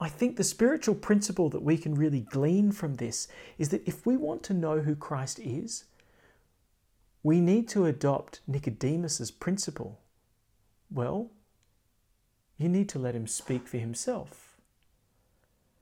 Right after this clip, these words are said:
And that's what is the path that leads to faith. Just let Jesus speak for himself. Open up your heart, even just a little,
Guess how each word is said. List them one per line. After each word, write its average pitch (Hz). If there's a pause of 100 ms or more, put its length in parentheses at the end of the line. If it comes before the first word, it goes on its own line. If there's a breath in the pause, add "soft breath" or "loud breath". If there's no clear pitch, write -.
(240)
And 131
that's - (360)
what 143
is 127
the 127
path 123 (120)
that -
leads 123 (400)
to -
faith. - (2000)
Just -
let -
Jesus 214
speak 180
for 190
himself. 147 (1200)
Open 226
up 277
your 226
heart, 160 (460 soft breath)
even 240
just 247
a 294
little, 180